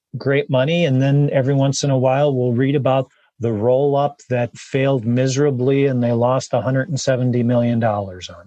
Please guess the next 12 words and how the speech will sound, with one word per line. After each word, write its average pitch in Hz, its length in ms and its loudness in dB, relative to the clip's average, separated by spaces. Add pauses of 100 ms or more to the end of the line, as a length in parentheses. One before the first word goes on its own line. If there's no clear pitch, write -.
it. - 140 -16
So 120 340 0 (360)
I 147 120 2
genuinely 165 920 2
don't 135 420 -2
know 131 260 2
the 123 100 0
rationale. 123 580 0
But 135 200 -2
to - 140 -2
your 180 260 2
point, 113 480 -4